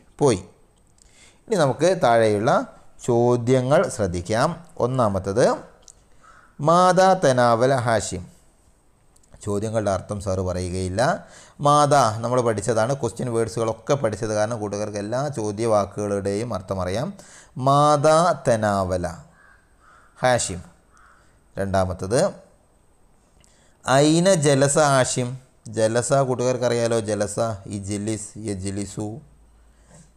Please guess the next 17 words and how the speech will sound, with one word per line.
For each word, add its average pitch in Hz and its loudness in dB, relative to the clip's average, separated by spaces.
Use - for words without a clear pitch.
ഐന 127 2
ജലസ 98 -2
ജാഷിം. 98 -4
മൂന്നാമത്തെ 95 -6
ചോദ്യം, 151 -6
മാതാ 104 2
ഖാല 92 0
ഹാഷിം 95 -4
ഖബ്ലൽ 151 2
അഖിൽ. 135 0
മാതാ 120 0
ഖാല, 143 2
എന്താണ് 123 0
പറഞ്ഞത് 120 2
ഹാഷിം 107 -2
ഖബ്ലൽ 131 2
അഖിൽ? 104 -4